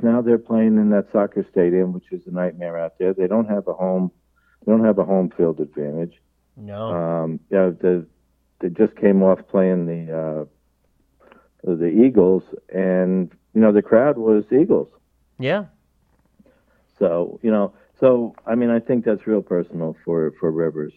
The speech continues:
Speaker 1: and it's, I think it's important, you know, come to New York and beat Manning.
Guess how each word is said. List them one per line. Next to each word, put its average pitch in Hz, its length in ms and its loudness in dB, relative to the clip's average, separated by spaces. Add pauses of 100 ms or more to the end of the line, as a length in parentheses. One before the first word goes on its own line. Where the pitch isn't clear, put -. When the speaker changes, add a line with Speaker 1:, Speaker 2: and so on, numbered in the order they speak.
(140)
Speaker 1:
and 78 400 -8
it's, 80 220 -8
I 82 160 -6
think 85 200 -10
it's - 160 -18
important, 78 520 -8 (300)
you 87 100 -12
know, 78 240 -14
come 87 200 -4
to 80 60 -8
New 80 140 -6
York 80 320 -6
and 76 120 -12
beat 78 220 -12
Manning. 76 340 -12